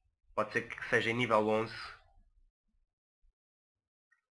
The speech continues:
Cá está, mais um ataque. Com ataques de erva não vais muito longe, digo-te já,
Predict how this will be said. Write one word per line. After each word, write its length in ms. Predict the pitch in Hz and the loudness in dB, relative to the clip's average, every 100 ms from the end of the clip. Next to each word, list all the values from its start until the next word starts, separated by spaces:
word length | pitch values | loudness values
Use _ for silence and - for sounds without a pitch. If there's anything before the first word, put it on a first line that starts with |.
| _ - _ _ _ - | _ -20 _ _ _ -16
Cá 120 | - | -12
está, 340 | - - 131 139 | -8 6 10 10
mais 360 | 123 104 101 | 8 4 0
um 200 | 127 135 | -2 0
ataque. 640 | 98 - _ - - - - - - - _ _ _ _ _ _ _ _ - _ _ _ _ _ - _ _ - - - _ _ - | 0 -4 _ 2 2 -2 -8 -8 -10 -18 _ _ _ _ _ _ _ _ -20 _ _ _ _ _ -20 _ _ -20 -20 -20 _ _ -8
Com 80 | - | -2
ataques 340 | 117 104 - - | 2 2 2 0
de 60 | |
erva 240 | 113 98 107 | 0 2 2
não 400 | 160 156 123 107 | 4 4 4 0
vais 440 | 104 98 90 85 | 0 0 -2 -6
muito 320 | 98 95 - | -8 -8 -6
longe, 320 | 95 92 92 | -4 -2 -2
digo-te 300 | 95 95 - | -4 -8 -4
já, 320 | 98 95 92 | 0 2 0